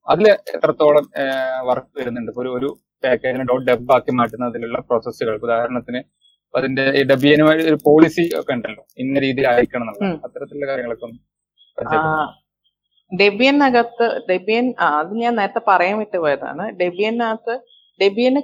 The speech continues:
Speaker 2: കൃത്യമായിട്ടുള്ള ഒരു കോൺസ്റ്റിറ്റ്യൂഷൻ ഉണ്ട്. ആ കോൺസ്റ്റിറ്റ്യൂഷനെ ബേസ് ചെയ്തിട്ടാണ് Debian ഫങ്ഷൻ ചെയ്യുന്നത്. അപ്പൊ ഈ കോൺസ്റ്റിറ്റ്യൂഷൻസിൽ, കോൺസ്റ്റിറ്റ്യൂഷനിൽ പറയുന്ന ഒരു പ്രധാന പോയിന്റ് ആണ് Debian will always be free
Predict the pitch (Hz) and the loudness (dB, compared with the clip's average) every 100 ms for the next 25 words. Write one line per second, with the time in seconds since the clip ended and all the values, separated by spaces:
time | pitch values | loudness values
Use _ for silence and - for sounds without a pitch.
0 | 277 214 - 233 247 254 254 254 233 208 | -2 -4 0 2 2 0 -2 -2 0 2
1 | 214 214 - 208 202 196 - 233 247 240 | -2 -2 2 2 2 -4 -16 -8 -4 -4
2 | - 196 135 156 185 185 190 180 - _ | -4 -4 -2 0 0 0 0 -2 -6 _
3 | 226 214 233 226 220 196 - 202 202 208 | -10 -10 -8 -4 -2 -2 -4 -4 -2 -2
4 | 190 196 202 185 180 190 190 _ _ 175 | -4 -4 -6 -6 -4 -8 -8 _ _ -2
5 | 160 - 185 170 - - 131 - _ _ | -2 -4 -6 -6 -12 -12 -18 -18 _ _
6 | _ _ - 175 214 208 185 190 - 233 | _ _ -6 -2 0 2 0 0 -4 -4
7 | - 240 233 - 247 262 - 190 180 202 | -2 -4 -4 -6 -4 -2 -2 -2 -2 -2
8 | 220 214 226 240 233 220 214 220 220 214 | -6 -4 -4 0 2 2 2 0 2 0
9 | 185 180 196 202 180 180 185 160 147 233 | 2 0 0 -2 -2 -2 -2 -2 -2 -10
10 | _ _ _ _ _ - 196 190 214 247 | _ _ _ _ _ -2 0 2 0 0
11 | 240 196 202 180 165 170 180 180 185 - | -2 -2 2 4 4 2 -2 -4 -10 -8
12 | 170 | -6